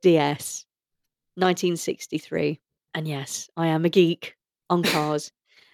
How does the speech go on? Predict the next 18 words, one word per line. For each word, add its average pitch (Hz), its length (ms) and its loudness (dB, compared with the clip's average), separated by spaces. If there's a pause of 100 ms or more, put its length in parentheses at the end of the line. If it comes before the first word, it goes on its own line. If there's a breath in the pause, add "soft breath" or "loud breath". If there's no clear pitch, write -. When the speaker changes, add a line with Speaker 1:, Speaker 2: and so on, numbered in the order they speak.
(180 soft breath)
Speaker 1:
Um, 165 500 2 (140)
so 165 500 4 (540)
there's 214 140 4
not 302 200 2
many, 233 220 0
probably 254 460 2
not 226 240 2
many 190 280 4
people 156 340 0
who 160 160 2
could 156 160 -6
say 151 220 0
this, 175 260 -6 (400)
um, 160 320 0
but - 220 2
this 247 180 4
car 185 540 2 (260)
is 170 500 2